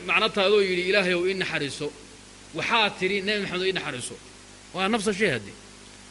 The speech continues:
Nin hadduu yidhaha, "Ilaahu ii naxariiso, Ilaahu ii dambi dhaaf," oo inu nidhaahno, wuxuu u jeedaa, "Hee, Nabi Maxamed ow ii naxariiso, ii dambi dhaaf," soo wax, wax khaldan ma aha.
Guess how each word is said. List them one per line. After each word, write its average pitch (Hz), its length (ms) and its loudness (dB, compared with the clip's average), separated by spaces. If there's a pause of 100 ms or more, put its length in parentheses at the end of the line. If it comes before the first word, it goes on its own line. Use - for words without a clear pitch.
Nin 226 140 0
hadduu 214 220 2
yidhaha, 202 160 4
"Ilaahu 202 240 2
ii 214 120 -4
naxariiso, 175 440 -4
Ilaahu 202 260 0
ii 214 100 -8
dambi 190 200 -4
dhaaf," 190 240 -4 (420)
oo 208 160 2
inu 202 160 -2
nidhaahno, 170 400 4
wuxuu 180 240 -6
u 233 120 -8
jeedaa, 151 640 2
"Hee, 190 320 2 (400)
Nabi 220 240 -2
Maxamed 202 300 -6
ow 202 80 0
ii 214 160 -4
naxariiso, 185 400 -6
ii 208 160 -8
dambi 185 260 -6
dhaaf," 180 260 -2
soo 156 140 -6
wax, 156 140 -6
wax 175 120 -8
khaldan 196 260 -2
ma 202 140 -4
aha. 104 160 -8